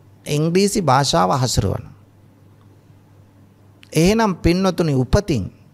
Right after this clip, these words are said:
ඒ වගේ හැකියාවක් ලැබිලා තියෙන්නේ කොහොමද? පෙර භවයේ පුරුද්දක් නැත්තම් කොහොමද එහෙම කරන්නේ? එහෙනම් නැවත ඉපදෙනවයි කියන එක පිළිගන්න බැරිද? සරල ලෙස මං කියන්නේ. තව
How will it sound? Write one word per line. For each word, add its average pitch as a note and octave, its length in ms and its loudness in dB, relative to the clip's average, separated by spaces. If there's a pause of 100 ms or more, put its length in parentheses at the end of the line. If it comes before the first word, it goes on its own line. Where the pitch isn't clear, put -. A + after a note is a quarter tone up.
(180)
ඒ E3+ 200 2
වගේ E3 320 2
හැකියාවක් C#3 680 0
ලැබිලා G3 320 0
තියෙන්නේ A#2 480 -4 (1500)
කොහොමද? F3+ 400 2 (1400)
පෙර F3+ 160 2 (120)
භවයේ E3+ 500 2
පුරුද්දක් F#3 640 0
නැත්තම් C#3+ 400 -2
කොහොමද D#3+ 380 -2
එහෙම D3 220 0
කරන්නේ? A2+ 320 -6 (1500)
එහෙනම් D#3 400 4
නැවත C#3+ 300 2
ඉපදෙනවයි C#3 640 2
කියන C#3+ 240 0
එක C3 120 0
පිළිගන්න C3 400 0
බැරිද? A#2 380 0 (1400)
සරල D3 500 0
ලෙස A2+ 220 2
මං G#2 200 0
කියන්නේ. - 380 -8
තව - 140 2